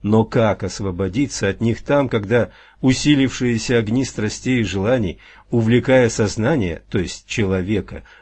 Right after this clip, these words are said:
в мир призрачных форм, созданных вожделениями, удовлетворены быть не могут?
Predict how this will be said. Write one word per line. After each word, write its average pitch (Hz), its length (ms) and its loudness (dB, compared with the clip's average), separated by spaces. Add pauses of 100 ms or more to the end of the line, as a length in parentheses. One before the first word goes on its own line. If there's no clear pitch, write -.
в 104 120 -4
мир 123 200 6
призрачных 101 720 -2
форм, 151 380 0 (200)
созданных 95 600 0
вожделениями, 107 800 0 (340)
удовлетворены 120 1000 4
быть 104 380 -4 (280)
не 104 180 0
могут? 95 520 -4